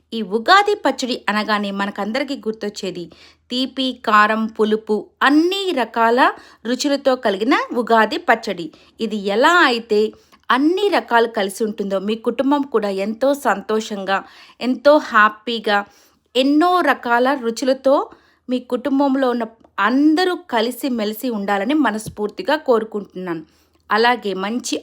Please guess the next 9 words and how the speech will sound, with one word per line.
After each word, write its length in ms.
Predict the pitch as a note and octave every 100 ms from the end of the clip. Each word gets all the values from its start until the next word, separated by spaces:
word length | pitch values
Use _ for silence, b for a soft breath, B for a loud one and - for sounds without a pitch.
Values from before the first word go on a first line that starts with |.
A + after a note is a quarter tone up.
| G3+
ఆయురారోగ్యం, 640 | G#3 G#3 G#3 G3+ G3 G#3 G3+ - G3+
ఆయుష్ 240 | G#3+ A3 -
కూడా 120 | A#3+ C4+ C4+
మీకు 160 | B3+ G3+
అందరికీ 360 | F#3+ F#3+ C4+ D4
ఉండాలని 400 | A3+ G3+ F#3+ C#4+ C#5 B B B B3+
మనస్ఫూర్తిగా 720 | C4+ C#4 - A3 G3 A3 A3+ F#4
కోరుకుంటున్నాను. 800 | B3+ G#3 G#3 F#3+ F#3 F#3 E3+ E3+ - b b b -
అలాగే 340 | G#3 A#3+ A3+